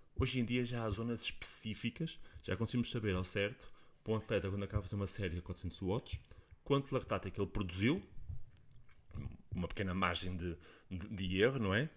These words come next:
Mas quanto, quanto, quanto, quanto lactato ele produziu, e sabemos ao certo a que intensidade é que ele, ou melhor, consoante a intensidade é que ele vai percorrer as, o bloco seguinte,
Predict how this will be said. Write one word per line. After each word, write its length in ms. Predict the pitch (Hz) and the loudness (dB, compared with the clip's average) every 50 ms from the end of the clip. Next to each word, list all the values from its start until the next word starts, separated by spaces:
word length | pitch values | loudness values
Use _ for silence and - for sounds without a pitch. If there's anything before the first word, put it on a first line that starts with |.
| - - - - | -12 -20 -6 0
Mas 180 | - 101 90 - | 0 0 2 4
quanto, 260 | - 120 - - 110 | 2 2 2 2 -2
quanto, 360 | - - 101 107 101 - 107 | -2 -2 0 0 0 0 -2
quanto, 520 | - - 117 113 107 - 113 104 101 - - | 2 4 4 4 4 4 2 2 2 0 0
quanto 280 | - 113 110 98 107 101 | 0 0 0 0 0 -2
lactato 320 | 98 92 - 101 92 87 | -2 -2 0 0 2 2
ele 80 | 98 90 | 0 0
produziu, 380 | - 92 85 87 104 120 151 - - - - - - - - - - | 0 -2 0 2 2 2 2 0 -6 -12 -16 -16 -16 -18 -20 -6 -2
e 60 | 151 | 0
sabemos 360 | - - 151 139 151 147 139 - | 0 2 2 4 4 2 2 0
ao 80 | 147 | -2
certo 540 | 139 - - 139 107 80 78 - - - - - - 90 - - - - _ _ - | -2 0 2 2 2 2 0 -2 4 6 8 8 8 6 2 -2 -8 -18 _ _ -2
a 80 | - 139 | -2 -2
que 80 | - 113 | 0 0
intensidade 600 | - 143 - - 127 113 107 92 90 76 - - - - - | 0 2 2 2 2 2 2 2 2 0 -4 -8 -10 -4 -4
é 80 | 104 | -4
que 220 | 101 - - 131 131 | -4 -2 -2 0 2
ele, 220 | 113 101 92 87 85 - - _ _ _ _ | 2 2 0 -2 -6 -10 -18 _ _ _ _
ou 80 | - 104 | -4 -2
melhor, 280 | 113 120 113 98 78 71 - - _ _ - - - - - - - | 0 2 2 2 0 -2 -6 -18 _ _ -14 -14 -14 -14 -16 -12 -6
consoante 320 | - 117 - - 160 156 | -2 0 2 2 2 2
a 40 | 156 | 0
intensidade 340 | - 139 113 - 120 104 98 | 0 0 4 6 6 6 6
é 40 | 104 | 4
que 80 | - | 2
ele 80 | 107 95 | 2 4
vai 120 | 101 95 | 2 2
percorrer 560 | 92 - - - - 104 90 95 87 85 82 - - - - - - | 0 -2 -4 -4 -2 -2 0 0 0 -2 -2 -6 -14 -20 -20 -10 -6
as, 180 | 95 95 90 - | -4 -4 -4 -4
o 120 | - 98 | -6 -4
bloco 300 | 87 104 113 104 - - | -2 0 0 0 0 -2
seguinte, 480 | - - 85 85 95 107 117 - - | -4 -2 -2 -2 -2 -2 -4 -6 -12